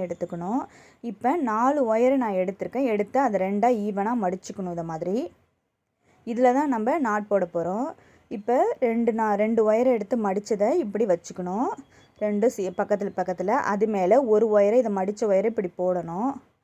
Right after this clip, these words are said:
போட்டுட்டு நம்ம கீழே மடிச்சு விட்டுருக்கோம் பாருங்க ஒயர், அதை மேல எடுத்துட்டு வந்து வைக்கணும் ரெண்டு ஒயரையும். இப்ப சைடுல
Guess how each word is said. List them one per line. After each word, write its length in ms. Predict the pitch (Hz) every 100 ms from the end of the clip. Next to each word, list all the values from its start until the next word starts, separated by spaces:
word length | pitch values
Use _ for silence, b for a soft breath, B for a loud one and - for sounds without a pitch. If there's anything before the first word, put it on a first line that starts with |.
| b b b _
போட்டுட்டு 360 | 247 240 202 226 320
நம்ம 120 | 233 214 285
கீழே 200 | 320 269
மடிச்சு 220 | 220 - 247
விட்டுருக்கோம் 420 | 208 196 202 185 190
பாருங்க 240 | 185 180 175
ஒயர், 160 | 180 185
அதை 180 | 202 311 392 202
மேல 140 | 202 214
எடுத்துட்டு 300 | 185 - 202 202
வந்து 160 | 185
வைக்கணும் 360 | 170 - 196 262
ரெண்டு 320 | 208 214 208
ஒயரையும். 540 | 170 180 180 170 180 285 349 _ _ _ _ _ _ _ b b b -
இப்ப 360 | 226 - 254 427 -
சைடுல 340 | 233 302 320